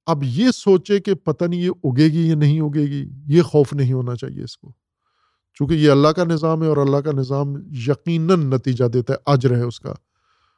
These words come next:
اس کا ثمر حتمی ہے، سو فیصد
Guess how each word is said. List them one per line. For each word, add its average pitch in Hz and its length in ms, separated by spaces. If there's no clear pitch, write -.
اس 156 160
کا 175 100
ثمر 156 400
حتمی 151 480
ہے، 127 200
سو 139 240
فیصد 135 480